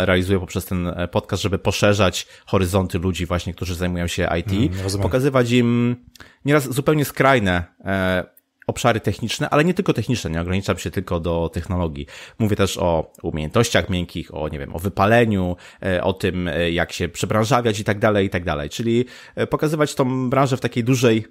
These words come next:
Speaker 1: e, rozciągłości, do-, dotykać różnych tematów, nie głęboko, ale chociażby,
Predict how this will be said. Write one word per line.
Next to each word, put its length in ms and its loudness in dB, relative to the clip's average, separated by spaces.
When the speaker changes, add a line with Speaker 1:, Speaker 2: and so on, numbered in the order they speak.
Speaker 1:
e, 220 -4
rozciągłości, 560 2
do-, 120 -2
dotykać 480 -4
różnych 360 0
tematów, 460 -6
nie 120 2
głęboko, 600 0
ale 140 2
chociażby, 560 0